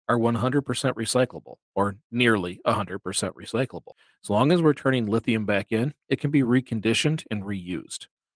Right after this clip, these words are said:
Can't say the same about our fuels that we run with now. And as scarcity starts to sneak up, again,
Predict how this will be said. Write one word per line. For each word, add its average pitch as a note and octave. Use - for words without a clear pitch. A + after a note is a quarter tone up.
Can't F3
say F#3+
the D3
same A#2+
about G2
our F2+
fuels -
that G2+
we F#2
run F#2
with F2
now. F#2
And D#3
as B2
scarcity B2
starts A#2+
to A#2
sneak A2+
up, F3
again, A2